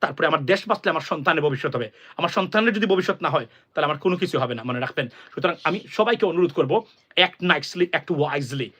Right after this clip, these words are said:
This is the time. একাত্তরে আমরা যুদ্ধে অংশগ্রহণ করতে পারিনি, because we weren't there, we didn't born in the time. You did right now. Right now, it is your time. মনে রাখবেন, প্রবাসীরা বাংলাদেশটাকে ফিক্স করে দিতে পারে।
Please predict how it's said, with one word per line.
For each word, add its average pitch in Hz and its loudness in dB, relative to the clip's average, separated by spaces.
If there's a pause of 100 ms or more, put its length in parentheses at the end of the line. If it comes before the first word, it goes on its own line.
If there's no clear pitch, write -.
(240)
This 180 0 (140)
is 170 2
the 160 2
time. 139 2 (540)
একাত্তরে 262 4
আমরা 214 6
যুদ্ধে 180 4
অংশগ্রহণ 202 4
করতে 196 0
পারিনি, 180 2
because 180 -2
we 214 2
weren't 190 2
there, 220 4
we 170 2
didn't 180 -4
born 269 2
in 175 -2
the 139 -6 (120)
time. 104 -6 (500)
You 233 2
did 233 -2 (100)
right 220 -6
now. 208 -2 (680)
Right 202 4 (100)
now, 269 6 (220)
it - -6
is 190 2
your 175 8
time. 104 -2 (1000)
মনে 247 8
রাখবেন, 170 4 (340)
প্রবাসীরা 247 6 (300)
বাংলাদেশটাকে 240 4
ফিক্স - -6
করে 185 4
দিতে 170 -2
পারে। 135 -4